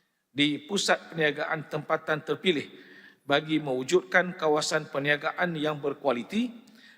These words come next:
dengan menjalankan pembangunan semula kawasan perniagaan seluas dua hektar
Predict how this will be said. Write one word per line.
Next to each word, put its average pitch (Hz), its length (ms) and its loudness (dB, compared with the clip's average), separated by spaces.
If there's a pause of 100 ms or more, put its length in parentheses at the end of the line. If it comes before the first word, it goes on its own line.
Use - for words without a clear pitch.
(100)
dengan 151 400 2
menjalankan 170 760 0
pembangunan 180 720 -2
semula 127 480 0 (480)
kawasan 160 560 0
perniagaan 151 640 0
seluas 151 400 -2
dua 147 320 0
hektar - 480 -2